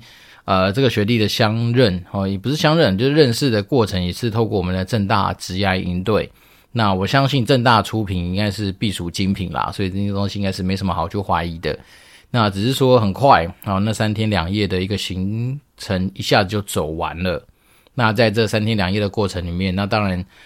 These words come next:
我觉得有时候人啊，就是随着自己越来越老，可能有些东西真的会变，然后有些东西真的想法会蛮不一样的。我回想起来，我第一次去担任这样所谓的职业教练的那一年，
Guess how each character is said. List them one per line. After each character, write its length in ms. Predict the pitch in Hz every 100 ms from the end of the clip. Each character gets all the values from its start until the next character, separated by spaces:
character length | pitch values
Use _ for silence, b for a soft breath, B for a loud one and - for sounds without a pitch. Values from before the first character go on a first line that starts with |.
| B B
我 100 | -
觉 140 | 107 156
得 120 | 202
有 140 | 143
时 80 | 104
候 80 | 147
人 320 | 107 92 90
啊， 100 | 92
就 140 | 90 113
是 100 | 123
随 160 | 104
着 120 | 95
自 120 | 95 117
己 220 | 92 90
越 120 | 110
来 60 | 98
越 140 | 104
老， 300 | 92 - -
可 160 | - 95
能 120 | 113
有 160 | 117
些 80 | 92
东 220 | 104 107
西 140 | 104 110
真 120 | 107
的 80 | 98
会 140 | 98
变， 260 | 92 117 87 82
然 80 | -
后 80 | 90
有 80 | 90
些 140 | 92
东 180 | 104 107
西 80 | 98
真 80 | 104
的 80 |
想 200 | 92 95
法 100 | 92
会 160 | 87 92 -
蛮 200 | - 85
不 200 | 90 110
一 160 | 90 85
样 200 | 95 85
的。 120 | 82 - b b b b
我 140 | - 123
回 160 | 123
想 240 | 185 180 180
起 160 | -
来， 80 | 110
我 140 | 98 95
第 360 | - 127 117
一 60 | 110
次 420 | - - 113 98
去 220 | - 113
担 240 | 101 101 104
任 160 | 101
这 100 | 95
样 140 | 95 90
所 140 | 95
谓 60 | 95
的 40 |
职 160 | - 92
业 160 | 90
教 200 | 90 101
练 140 | 92 90
的 120 | 87
那 180 | 95 95
一 80 |
年， 400 | 95 92 - 78